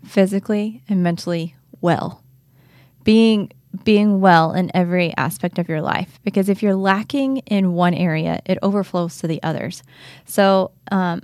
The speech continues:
you know, as Christians, it's really hard for us to, um, or it's really easy for us, I should say, to, to car-, compartmentalize. And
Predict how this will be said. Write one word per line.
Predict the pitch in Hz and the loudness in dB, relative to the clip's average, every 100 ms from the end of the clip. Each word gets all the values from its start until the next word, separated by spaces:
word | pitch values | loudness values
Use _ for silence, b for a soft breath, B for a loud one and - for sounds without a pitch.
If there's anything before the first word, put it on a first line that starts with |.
| - | -6
you | 214 | -2
know, | 196 - _ - | -2 -4 _ -4
as | 185 - | -4 -2
Christians, | 226 - 185 170 180 | -4 -2 -2 -2 -4
it's | 185 - | -6 -2
really | 226 208 | 0 0
hard | 196 202 185 - | 0 0 -2 -2
for | 156 | -2
us | 180 170 - | -2 -4 -8
to, | 180 180 170 - b b b - | -6 -2 -4 -6 b b b -6
um, | 180 160 160 185 - _ _ _ | -2 -2 -6 -10 -16 _ _ _
or | 196 | 0
it's | 185 180 160 - | 2 2 -2 -4
really | 175 - | -4 -2
easy | 196 160 | -4 -4
for | 165 156 | -4 -2
us, | 165 160 | -4 -4
I | 165 | -8
should | 170 - | -8 -4
say, | 160 160 | -4 -4
to, | - 180 165 165 - _ _ - | -4 -2 -2 -4 -8 _ _ -6
to | 202 | -4
car-, | - 196 - _ - | -2 -2 -4 _ -14
compartmentalize. | - 220 214 190 180 165 - - - B B B B - | -6 0 0 2 0 2 -2 -4 -8 B B B B -6
And | 180 165 160 170 | -2 0 -2 -6